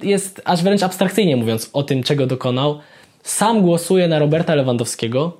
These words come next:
jako na najlepszego zawodnika zeszłego roku. I to też jest tak, że my się trochę przyzwyczailiśmy do tego, że Robert Lewandowski strzela bramki w każdym meczu, że jest maszyną,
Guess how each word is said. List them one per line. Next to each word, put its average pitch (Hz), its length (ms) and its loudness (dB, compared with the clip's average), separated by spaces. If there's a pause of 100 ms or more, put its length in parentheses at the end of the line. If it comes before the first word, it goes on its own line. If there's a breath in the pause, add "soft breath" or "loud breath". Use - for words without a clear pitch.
jako 139 240 -2
na 160 100 0
najlepszego 160 580 0
zawodnika 147 640 0 (280 loud breath)
zeszłego 143 500 2
roku. 120 400 0
I 127 320 -2 (960 loud breath)
to 175 100 2
też 220 180 0
jest 214 120 0
tak, 196 140 2
że 175 80 4
my 196 100 2
się 208 100 0
trochę 170 200 0
przyzwyczailiśmy 120 840 -2
do 147 100 0
tego, 135 260 0
że 120 120 0
Robert 113 260 0
Lewandowski 113 480 -2
strzela 107 320 -4
bramki 110 320 -2
w 147 60 -10
każdym 139 340 -2
meczu, 135 340 0
że 104 140 -2
jest 101 220 -6
maszyną, 131 600 0